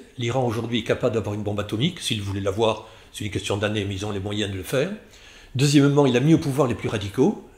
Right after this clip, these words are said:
les libéraux ayant été chassés puisqu'il n'y avait personne d'autre, et les Iraniens crèvent de faim.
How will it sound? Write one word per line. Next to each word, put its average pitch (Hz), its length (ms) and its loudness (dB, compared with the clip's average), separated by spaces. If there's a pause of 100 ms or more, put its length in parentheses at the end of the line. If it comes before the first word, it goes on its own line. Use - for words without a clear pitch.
(120)
les 113 140 -4
libéraux 110 340 -2
ayant 95 100 -4
été 95 160 -8
chassés 117 400 0 (300)
puisqu'il - 300 -8
n'y 92 40 -6
avait 92 60 -10
personne 95 320 -10
d'autre, 180 280 -2 (380)
et 139 80 8
les 127 200 2
Iraniens 117 240 0
crèvent 123 240 -2
de 101 40 -6
faim. 92 200 -10